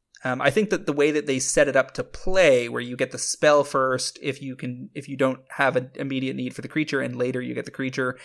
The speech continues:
and then you can do blinking and bouncing to get additional use. I think that's gonna end up being a lot more powerful than people realize,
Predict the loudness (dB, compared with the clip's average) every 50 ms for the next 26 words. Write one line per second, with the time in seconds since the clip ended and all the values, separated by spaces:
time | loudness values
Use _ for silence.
0 | -12 -6 -2 2 2 2 2 2 -2 -4 -4 -4 -4 -4 -6 -6 -8 -6 -2 -2
1 | 0 0 -2 -2 -2 -4 -2 -4 -6 -2 2 2 4 4 2 0 -4 -4 -4 -4
2 | -4 -4 -6 -4 -2 -2 -2 -2 -6 -18 -16 _ -8 -4 -4 -4 -4 -4 -4 -6
3 | -6 -6 -6 -6 -6 -6 -6 -6 -8 -8 -12 -20 -6 0 2 4 4 4 4 2
4 | 2 2 2 2 4 4 6 4 4 4 2 2 4 4 4 4 2 0 2 4
5 | 4 4 4 4 2 0 -4 -4 -4 -6 -8 -10 -10 -8 -4 -2 -2 -2 -2 -6
6 | -10 -12 -12